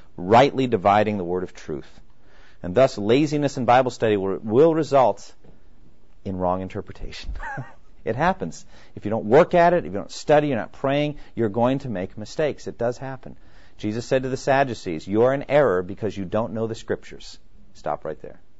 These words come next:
That's, you just, you don't know the Bible. There's nothing wrong with the Bible. There's something wrong with you. You haven't studied enough yet.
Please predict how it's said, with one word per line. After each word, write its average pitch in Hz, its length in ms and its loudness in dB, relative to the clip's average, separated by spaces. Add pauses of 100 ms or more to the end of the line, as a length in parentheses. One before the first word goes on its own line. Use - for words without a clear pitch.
(160)
That's, - 280 -6
you 113 140 -6
just, 113 260 -6
you 101 80 -8
don't 87 220 -2
know 92 100 -4
the 98 80 -6
Bible. 120 380 -4 (220)
There's 107 180 -2
nothing 113 300 0
wrong 117 260 4
with 127 100 -4
the 104 60 -6
Bible. 98 300 2
There's 127 100 -4
something 120 280 -4
wrong 139 200 -4
with - 140 -10
you. 170 200 -2 (260)
You 101 80 -6
haven't 113 220 0
studied 151 380 -2
enough 85 320 -8
yet. - 240 -10